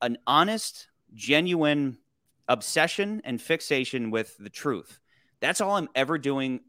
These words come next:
Anytime I'm, I'm watching a movie, consuming anything, um, uh,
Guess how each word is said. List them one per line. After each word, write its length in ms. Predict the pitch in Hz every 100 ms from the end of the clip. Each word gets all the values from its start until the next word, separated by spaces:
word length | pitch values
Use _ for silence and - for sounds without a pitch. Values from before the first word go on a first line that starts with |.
| _
Anytime 500 | 135 170 214 185 175
I'm, 260 | 160 135 113 95
I'm 200 | 101 113
watching 280 | 120 120 113
a 40 |
movie, 460 | 120 131 131 123 120 _ _
consuming 480 | 123 107 151 151 135
anything, 540 | 131 127 131 123 120 117 _ _ _
um, 420 | - 113 110 104 -
uh, 260 | 110 104